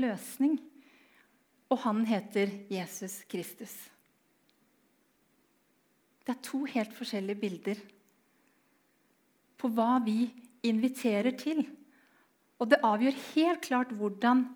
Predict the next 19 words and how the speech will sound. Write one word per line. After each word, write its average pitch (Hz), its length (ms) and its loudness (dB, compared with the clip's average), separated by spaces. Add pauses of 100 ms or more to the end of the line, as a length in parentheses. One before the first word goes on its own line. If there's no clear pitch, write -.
(440)
vi 247 200 2
tar 196 440 2
imot 214 400 -4
og 240 140 2
møter 202 320 -2
mennesker, 196 500 -6
og 214 80 -6
hvordan 208 300 -2
mø-, 190 180 -6
mennesker 196 400 -6
kommer 190 320 -8 (120)
til 175 220 -6 (540)
en 202 80 -4
kirke. 208 380 -12 (1800)
Velkommen 294 480 6
hjem 311 400 6 (1300)
har 240 120 4
jo 240 80 2
vi 214 120 0